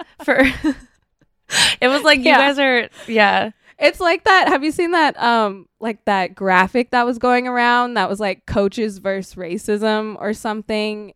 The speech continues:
Speaker 1: And it was calling, like, a university racism. It was
Speaker 2: <laughs>
Speaker 1: horrible, horrible idea. That's this whole thing that's happening <laughs> right now. And it was like,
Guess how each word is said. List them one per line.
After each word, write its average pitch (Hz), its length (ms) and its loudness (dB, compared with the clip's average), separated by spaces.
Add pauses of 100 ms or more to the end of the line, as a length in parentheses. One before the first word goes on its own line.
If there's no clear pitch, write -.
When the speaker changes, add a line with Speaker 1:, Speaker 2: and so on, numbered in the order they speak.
(220)
Speaker 1:
And 185 600 -4 (400)
it 208 200 -6
was 202 220 -10
calling, 214 680 -4
like, 196 280 -10
a 202 60 -6
university 196 880 -6 (120)
racism. 320 880 -6 (120)
It 254 120 6
was - 160 8
Speaker 2:
<laughs> 427 380 -6
Speaker 1:
horrible, 349 800 0 (160)
horrible 415 720 0
idea. 262 680 -2 (380)
That's 294 320 0
this 359 300 -6
whole 302 400 0
thing 247 460 0
that's 226 220 -6
happening 233 460 -4
<laughs> - 160 -14
right 285 280 -12 (140)
now. - 340 -14 (300)
And 269 80 -8
it 294 40 -2
was 302 120 -2
like, 294 220 -2